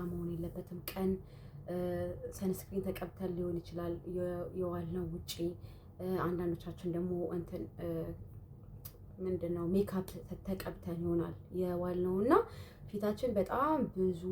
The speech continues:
ቆሻሻዎችን ሲስብ ነው የሚውለው ማለት ነው ውጪ በወጣን ሰዓት። እና ያንን ዝም ብለን ታጥበን ብቻ መተኛት ሳይሆን፣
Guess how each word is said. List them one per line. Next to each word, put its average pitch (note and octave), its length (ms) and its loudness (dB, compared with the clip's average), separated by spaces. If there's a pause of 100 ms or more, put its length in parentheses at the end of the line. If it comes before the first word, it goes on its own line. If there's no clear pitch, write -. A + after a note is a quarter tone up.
(240)
ቆሻሻዎችን E3 720 -6
ሲስብ - 360 -8
ነው E3+ 120 0
የሚውለው E3+ 420 2
ማለት E3 280 2
ነው E3+ 140 -4
ውጪ F3 220 -2
በወጣን E3 460 -4
ሰዓት። E3 240 -10
እና A#3 140 0 (640)
ያንን A#3 320 4
ዝም C#4 240 0
ብለን F#3+ 260 6 (640)
ታጥበን F3+ 380 -2
ብቻ - 300 -6
መተኛት F#3 440 0
ሳይሆን፣ A3+ 420 6